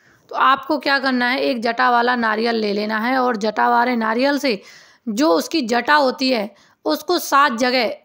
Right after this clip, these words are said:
एक कलावे में बांध लेना है, अलग-अलग बांधना है, सात, सात अलग-अलग गड्डी बना लें उसकी और कलावा उस पर लपेट देना है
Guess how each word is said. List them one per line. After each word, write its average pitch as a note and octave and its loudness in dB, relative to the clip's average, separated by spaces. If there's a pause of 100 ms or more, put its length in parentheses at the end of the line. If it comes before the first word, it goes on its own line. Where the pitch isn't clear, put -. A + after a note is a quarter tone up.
(200)
एक D4+ -2
कलावे A#3+ 2
में B3+ 0
बांध G#3+ 0
लेना G3 -4
है, G3 -8
अलग-अलग D4+ 2
बांधना C4+ 2
है, D4+ 0
सात, C#4 2 (280)
सात C4 2
अलग-अलग B3+ 0
गड्डी B3 -2
बना A#3 0
लें B3+ 0
उसकी F4 -2 (520)
और C#4+ 0
कलावा C4 2
उस B3+ -2
पर C#4+ -2
लपेट A#3 -2
देना A3 -4
है B3 -4